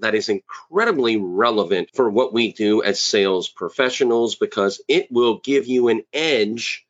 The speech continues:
and help you more effectively engage people, especially when they've gone dark or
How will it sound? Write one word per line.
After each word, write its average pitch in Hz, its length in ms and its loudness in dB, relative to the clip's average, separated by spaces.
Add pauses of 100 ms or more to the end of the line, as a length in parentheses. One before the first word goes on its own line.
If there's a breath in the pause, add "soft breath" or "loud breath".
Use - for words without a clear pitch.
and 113 160 2
help 143 360 0
you 123 160 2
more 139 640 0
effectively 127 1040 -2
engage 147 960 0
people, 110 680 0
especially 139 680 0
when 104 220 0
they've 92 220 -2
gone 85 360 -6
dark 147 380 -2 (220)
or 170 480 2